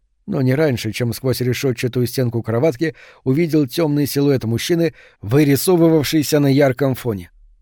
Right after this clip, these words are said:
С той стороны раздался шепот его отца. "Шш, мы же не хотим разбудить это маленькое дерьмо! С ним не будет никакого удовольствия, если он начнет крутить своей чертовой башкой!" Гаррисон услышал такой же грубый смешок какой-то женщины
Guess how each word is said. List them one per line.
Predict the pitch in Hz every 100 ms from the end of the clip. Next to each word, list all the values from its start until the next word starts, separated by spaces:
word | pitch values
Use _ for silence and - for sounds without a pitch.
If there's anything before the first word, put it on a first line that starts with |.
| _
С | - -
той | 135
стороны | 120 131 120 131 156
раздался | 127 104 143 131 135
шепот | - 139 117 135
его | 123 123
отца. | 127 - 113 82 - _ _ _
"Шш, | - - - - - -
мы | 87 87
же | 110
не | 110 107
хотим | 113 104 107 120
разбудить | 139 139 123 160 151 147
это | 151 147
маленькое | 156 151 156 147 156
дерьмо! | 147 160 156 143 123 - - _
С | - 120
ним | 131 131
не | 135
будет | 120 139 135
никакого | 135 139 131 131 151 139
удовольствия, | 151 151 160 170 135 - 117
если | 120 120 131
он | 131
начнет | 131 123 - 160 - -
крутить | - 165 156 156 127
своей | - 151
чертовой | 120 - 143 - 131
башкой!" | 131 147 - - 92 - _ _ _
Гаррисон | 90 123 156 156 160 151
услышал | 139 180 160 147
такой | 139 135 151
же | 123
грубый | 127 135 160 139
смешок | - 143 131 135
какой-то | 127 123 120 120 110
женщины | 110 165 156 156 156